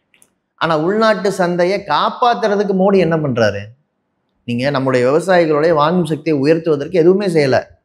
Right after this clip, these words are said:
வாங்கும் சக்தி உயரலன்னா பரவாயில்ல, உணவுப் பொருள் விலையேற்றம் வந்து பத்து சதவீதத்துக்கு மேல இருக்கு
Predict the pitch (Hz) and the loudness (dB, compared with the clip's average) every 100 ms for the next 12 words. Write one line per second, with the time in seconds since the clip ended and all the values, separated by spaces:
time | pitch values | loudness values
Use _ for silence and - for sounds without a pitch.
0 | _ _ _ _ _ - 143 214 240 214 | _ _ _ _ _ -4 0 0 0 -2
1 | 190 196 190 220 214 214 185 170 156 139 | -2 0 2 2 2 0 0 2 2 2
2 | 120 - - _ _ 143 208 285 277 240 | -2 -6 -20 _ _ 0 4 4 4 2
3 | 220 190 185 208 196 180 156 190 - 160 | 2 0 0 2 2 0 -2 -2 0 -2
4 | 165 208 208 220 220 185 160 151 143 120 | -2 -4 0 0 2 0 0 0 0 -2
5 | 107 - | -6 -20